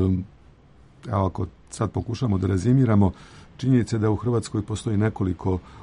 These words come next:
udruženja koja pokušavaju da formiraju Hrvatsku pravoslavnu crkvu. E, koliko, e, ima mogućnosti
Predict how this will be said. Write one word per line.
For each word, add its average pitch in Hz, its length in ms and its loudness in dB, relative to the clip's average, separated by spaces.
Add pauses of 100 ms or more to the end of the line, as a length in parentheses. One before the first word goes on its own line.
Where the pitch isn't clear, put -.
udruženja 98 640 0
koja 95 260 -2 (460)
pokušavaju 110 720 0
da 87 200 0
formiraju 95 460 0
Hrvatsku 95 340 -4
pravoslavnu 92 420 -2
crkvu. 120 420 -4
E, - 560 -14 (640)
koliko, 127 640 0
e, - 460 -16 (960)
ima 110 180 2
mogućnosti 104 880 2